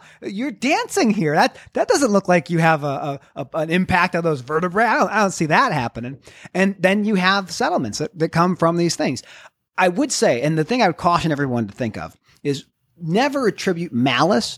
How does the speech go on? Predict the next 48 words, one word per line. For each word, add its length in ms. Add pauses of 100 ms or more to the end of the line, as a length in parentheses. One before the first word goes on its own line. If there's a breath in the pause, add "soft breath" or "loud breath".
(120)
to 100
what 120
can 120
be 100
explained 400
by 140
incompetence. 800 (360 loud breath)
A 140
lot 400
of 100
people 540
in 160
the 60
business 500
will 80
think 340
most 400
comp 300
claims 300
are 40
bogus. 560
Most 240
comp 260
claims 220
aren't 160
real. 200
You 80
should 100
just 140
go 100
to 40
your 100
normal 240
general 240
practitioner, 520
do 120
your 160
thing. 320
Comp, 340
if 80
I'm 160
not 240
mistaken, 600 (260 soft breath)
is, 160
like, 220
two-thirds 760
your 140
salary 800